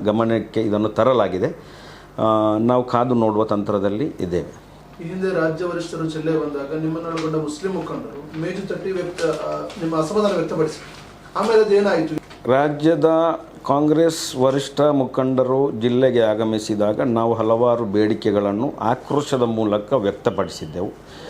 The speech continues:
Speaker 1: ಜಿಲ್ಲೆಯಲ್ಲಿ ನಡೆಯುತ್ತಿರುವಂತಹ ಹಲವಾರು ಘಟನೆಗಳು,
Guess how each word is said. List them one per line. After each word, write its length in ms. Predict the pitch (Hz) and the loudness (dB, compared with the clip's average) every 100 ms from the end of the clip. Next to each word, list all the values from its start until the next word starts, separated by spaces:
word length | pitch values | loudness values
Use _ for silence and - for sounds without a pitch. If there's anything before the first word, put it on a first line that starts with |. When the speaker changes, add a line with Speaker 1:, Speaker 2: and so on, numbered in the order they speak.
| - - 117 | -16 -8 2
Speaker 1:
ಜಿಲ್ಲೆಯಲ್ಲಿ 920 | 143 160 170 160 160 160 165 170 165 | 4 6 6 6 6 6 4 2 0
ನಡೆಯುತ್ತಿರುವಂತಹ 1200 | 120 127 139 151 151 143 139 139 139 139 135 143 123 | 2 4 2 2 2 4 4 2 0 -2 0 0 0
ಹಲವಾರು 880 | 120 131 135 143 139 143 147 - 107 | 2 2 4 4 2 0 -2 -4 -2
ಘಟನೆಗಳು, 640 | 113 117 135 117 98 101 | 0 0 0 0 0 -2